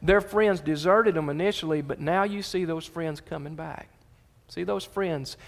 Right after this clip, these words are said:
have followed their lives for years, and now they're watching, and they're saying, "You know what?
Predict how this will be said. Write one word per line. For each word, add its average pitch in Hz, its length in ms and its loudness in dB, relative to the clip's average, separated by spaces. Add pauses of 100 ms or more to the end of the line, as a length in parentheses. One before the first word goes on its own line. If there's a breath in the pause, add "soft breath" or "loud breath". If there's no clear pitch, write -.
(160 loud breath)
have - 260 0
followed 196 420 10
their 190 160 0
lives 165 380 2
for 143 160 -6
years, 139 540 -2
and 127 120 -8
now 156 220 0
they're 185 140 -2
watching, 160 560 -2 (260 loud breath)
and 147 120 -4
they're 156 120 0
saying, 147 420 -2
"You 139 60 -4
know 143 140 -2
what? 139 360 -6